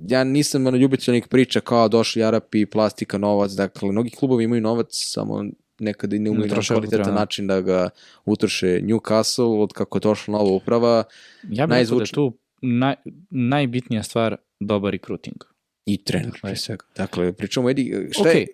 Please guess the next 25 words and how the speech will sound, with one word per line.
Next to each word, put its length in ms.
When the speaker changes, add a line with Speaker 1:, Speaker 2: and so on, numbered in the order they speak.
Speaker 2:
ali 260
imao 180
si 140
i 40
Pottera 460
koji 280
je 60
imao 320
maltene 640
sličan 480
Speaker 1:
Da, 80
Speaker 2:
uspeh, 260
Speaker 1:
a 60
Speaker 2:
maltene. 380
Speaker 1:
pogledaj 200
ti 140
Speaker 2:
Znači, 120
Speaker 1:
koliko 240
igrača 460
igra 220
na 40
Speaker 2:
to 60
je 40
Speaker 1:
visokom 420
nivou 460